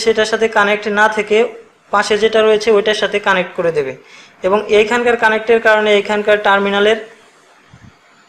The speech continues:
যেটার সাথে এনসি রয়েছে সেটা normally open হয়ে যাবে এবং যেটা normally open রয়েছে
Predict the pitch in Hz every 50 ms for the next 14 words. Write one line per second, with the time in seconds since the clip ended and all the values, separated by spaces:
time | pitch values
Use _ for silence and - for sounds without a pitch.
0 | _ _ _ _ _ _ _ _ _ _ _ _ _ _ _ - - _ - -
1 | - 160 180 208 208 208 208 202 - 214 208 214 214 214 - 196 208 208 208 -
2 | 220 226 240 247 - - - _ _ _ _ _ - 196 196 202 202 202 - 247
3 | 226 - 233 202 - 208 208 202 202 202 202 180 190 190 190 202 208 208 208 220
4 | 220 220 - - 220 220 220 226 226 226 226 240 233 233 233 226 226 240 220 208
5 | 208 208 196 208 208 214 214 208 202 208 - 185 185 190 196 202 208 208 208 208
6 | 208 208 202 208 208 208 226